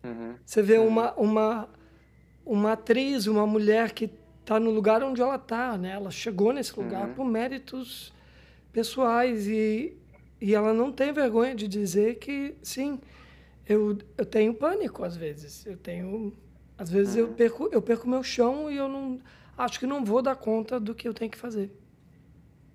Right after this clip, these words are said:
Speaker 1: É, cara. É, e isso tem que ser tratado com muito respeito.
Speaker 2: Com respeito.
Speaker 1: Por, é, por colegas, por público. É, e se você tiver um caso desse na sua família, você tem que ter um olhar carinhoso pra isso.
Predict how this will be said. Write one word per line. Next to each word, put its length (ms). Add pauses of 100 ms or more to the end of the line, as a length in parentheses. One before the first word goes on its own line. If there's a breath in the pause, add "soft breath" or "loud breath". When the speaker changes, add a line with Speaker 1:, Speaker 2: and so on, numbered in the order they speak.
(1400)
Speaker 1:
É, 180
cara. 440 (420)
É, 140
e 180
isso 160
tem 100
que 80
ser 100
tratado 340
com 100
muito 320
respeito. 520 (120)
Speaker 2:
Com 220
respeito. 560
Speaker 1:
Por, 200 (280)
é, 220 (140)
por 120
colegas, 640
por 220
público. 680 (140)
É, 160
e 60
se 120
você 180
tiver 200
um 80
caso 260
desse 220
na 80
sua 140
família, 340
você 120
tem 100
que 80
ter 80
um 40
olhar 220
carinhoso 460
pra 140
isso. 400